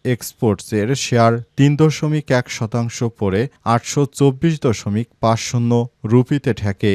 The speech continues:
এছাড়াও অরবিন্দ লিমিটেডের শেয়ার এক দশমিক আট শতাংশ কমে দাঁড়ায় তিনশো দশ দশমিক চল্লিশ রুপিতে এবং ওয়েল স্পান লিভিং পড়ে যায় এক দশমিক নয় শতাংশ কমে একশো তেইশ দশমিক আট শূন্য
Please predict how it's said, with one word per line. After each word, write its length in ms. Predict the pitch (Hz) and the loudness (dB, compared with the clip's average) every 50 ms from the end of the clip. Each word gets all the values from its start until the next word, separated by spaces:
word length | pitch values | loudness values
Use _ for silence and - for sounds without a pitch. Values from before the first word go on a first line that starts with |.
| 92 101 | 0 -2
এছাড়াও 360 | 101 - - 110 95 95 113 135 - _ _ - 113 | -4 -4 -4 -2 -2 0 -2 -2 -4 _ _ 2 4
অরবিন্দ 420 | 120 127 143 135 143 143 147 131 143 139 139 123 | 4 4 4 2 2 0 0 2 4 4 4 4
লিমিটেডের 540 | 117 113 117 117 - 131 117 107 120 120 113 - | 2 2 0 0 -2 -4 -4 -2 -4 -4 -4 -4
শেয়ার 260 | - - 95 95 110 - - 101 | -4 -2 0 0 0 -2 -2 -4
এক 60 | 107 101 101 104 | -4 -4 -4 -8
দশমিক 400 | 123 110 - - 120 120 120 113 - 113 104 | -8 -8 -6 -4 -4 -4 -4 -4 0 0 0
আট 80 | 107 - - | 0 0 -4
শতাংশ 360 | - 120 107 - 113 113 - - 120 104 - | -8 -8 -6 -4 -6 -6 -6 -6 -8 -8 -4
কমে 220 | - 104 104 113 117 107 107 | -4 -2 0 0 0 0 0
দাঁড়ায় 260 | 101 95 95 110 139 - _ _ | 2 2 2 0 -2 -4 _ _
তিনশো 360 | - 123 123 117 - - - 127 110 104 | -2 -2 -2 -2 -2 -4 -4 -4 0 2
দশ 140 | 117 120 127 131 120 - | 2 4 4 2 0 -2
দশমিক 460 | 131 110 - - - 95 101 120 127 - _ _ - | -4 -4 -4 -6 -6 -4 -4 -6 -6 -10 _ _ 0
চল্লিশ 380 | 135 131 131 135 139 147 131 - - - - _ - 107 | 0 0 2 0 0 -2 -2 -4 -10 -12 -14 _ -4 -2
রুপিতে 380 | 110 113 101 - 107 92 - 113 107 101 | 0 0 0 -2 -6 -2 0 0 0 2
এবং 160 | 98 107 110 120 120 - _ _ 135 | 0 0 -2 -2 -4 -8 _ _ 4
ওয়েল 200 | 139 143 151 165 - - 135 - | 6 6 6 4 2 -2 -6 -6
স্পান 280 | - - 143 135 135 135 135 143 - - 120 120 | -2 0 2 2 2 0 -2 -6 -8 -4 0 2
লিভিং 280 | 120 131 131 139 156 160 156 - | 2 2 4 2 0 0 -2 -2
পড়ে 200 | - 160 127 101 92 90 | 0 0 0 0 0 2
যায় 160 | 110 113 113 110 | 2 2 4 2
এক 60 | 101 98 101 | 0 0 -2
দশমিক 440 | 113 113 - - 120 117 120 117 113 - _ - 104 107 | -2 -2 -2 -4 -4 -2 -2 -4 -4 -8 _ -6 -2 2
নয় 160 | 113 120 127 120 - | 2 2 2 0 -4
শতাংশ 360 | - 139 - 135 131 131 - - 131 120 - | -8 -6 -6 -6 -6 -6 -6 -6 -6 -6 -4
কমে 220 | - 107 95 98 107 117 113 | -4 -4 -2 -2 -2 -2 -4
একশো 220 | 104 - - - 117 110 - _ | -6 -6 -4 -4 -4 -4 -4 _
তেইশ 220 | - 123 127 135 135 - | 0 2 2 0 -2 -2
দশমিক 460 | - 151 139 - - 139 135 131 123 - - 110 | -4 -4 -4 -4 -6 -4 -4 -4 -4 -2 -2 -2
আট 80 | 104 - - - | -2 -2 -6 -8
শূন্য 200 | - 101 95 | -6 -6 -4